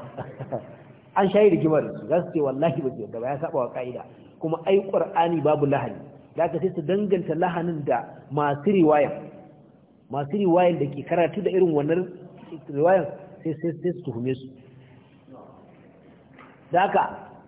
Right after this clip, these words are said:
kaman Kisa'i za ka ga suna bala'in aibata kira'arsa da Kisa'i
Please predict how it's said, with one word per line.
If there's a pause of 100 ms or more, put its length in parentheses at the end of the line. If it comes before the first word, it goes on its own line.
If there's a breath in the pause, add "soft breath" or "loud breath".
(300)
kaman
Kisa'i
za
ka
ga
suna
bala'in (320)
aibata
kira'arsa
da
Kisa'i